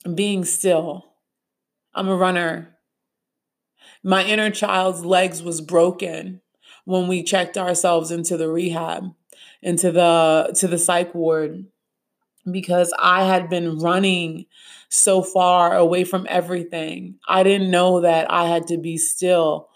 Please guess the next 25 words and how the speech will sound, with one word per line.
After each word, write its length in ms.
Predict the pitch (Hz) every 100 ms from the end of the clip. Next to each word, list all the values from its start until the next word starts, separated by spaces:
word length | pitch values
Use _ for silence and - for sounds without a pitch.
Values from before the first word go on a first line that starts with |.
| _ - -
until 840 | 175 170 185 180 170 160 160 156 _ _ _ _ -
the 140 | 175
first 480 | - 208 202 190 175
day 640 | 185 190 185 170 156 156 _ _ _ _ _ _
when 580 | 170 180 175 170 170 185
I 240 | - 196
had 200 | 196 185 185
to 80 |
go 260 | 170 175 175
home 440 | 160 185 185 180
to 200 | 165 180
an 120 | 175 -
empty 380 | 185 185 196
house 600 | 190 175 180 175 170 - - - - -
with 160 | 175
no 320 | 175 175 185 180
husband 600 | 180 185 160 156 160 160
and 180 | 170 165
no 220 | 180 170
child 640 | 170 180 180 180 160 175
for 140 | - 180
the 120 | 165
first 440 | 170 175 170 170
time. 580 | - 180 185 175 175 180 - _ _ _ _ _ -
And 800 | 185 175 170 165 160 160 160